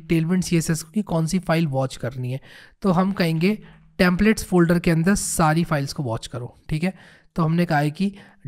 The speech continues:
डॉट स्लैश टेम्पलेट्स के अंदर सारी फाइल्स को वॉच करो, स्टार लगा दिया मैंने यहाँ पर। ये मैंने यहाँ पर पैटर्न लिखा है। अब मैं क्या करूँगा कि ये जो कमांड है हमारा एनपीएक्स वाला, इसको मैं कॉपी करूँगा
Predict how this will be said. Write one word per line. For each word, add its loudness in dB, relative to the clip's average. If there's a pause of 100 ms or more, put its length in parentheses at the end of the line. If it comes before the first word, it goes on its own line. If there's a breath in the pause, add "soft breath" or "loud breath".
(160)
डॉट 2
स्लैश 0
टेम्पलेट्स -2
के 0
अंदर -2
सारी -2
फाइल्स -4
को -8
वॉच -4
करो, -6
स्टार -4
लगा -4
दिया -6
मैंने -6
यहाँ -4
पर। -6 (500 loud breath)
ये 6
मैंने 4
यहाँ 2
पर 0
पैटर्न -2
लिखा 0
है। -4 (360)
अब 2
मैं 2
क्या 4
करूँगा 0
कि -6
ये 2
जो 2
कमांड 2
है 2
हमारा -2 (600 soft breath)
एनपीएक्स 2
वाला, -2 (240)
इसको -2
मैं 2
कॉपी 2
करूँगा -2